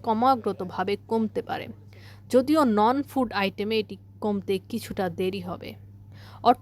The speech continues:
উপদেষ্টা আরও জানান, এই গুরুত্বপূর্ণ আলোচনার জন্য বাংলাদেশের বাণিজ্য উপদেষ্টা ইতিমধ্যেই যুক্তরাষ্ট্রে আছেন এবং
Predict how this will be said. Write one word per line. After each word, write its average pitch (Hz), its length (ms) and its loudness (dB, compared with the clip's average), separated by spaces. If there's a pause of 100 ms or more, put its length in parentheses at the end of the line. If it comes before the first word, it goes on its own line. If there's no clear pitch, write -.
উপদেষ্টা 320 360 0 (100)
আরও 226 120 6 (100)
জানান, 190 260 0 (300)
এই 196 80 2 (160)
গুরুত্বপূর্ণ 294 500 0 (120)
আলোচনার 208 460 2
জন্য 208 140 0 (200)
বাংলাদেশের 196 640 0
বাণিজ্য 196 300 0 (100)
উপদেষ্টা 190 460 -2 (140)
ইতিমধ্যেই 202 600 -2 (120)
যুক্তরাষ্ট্রে 208 760 -2
আছেন - 220 -14 (840)
এবং 202 120 4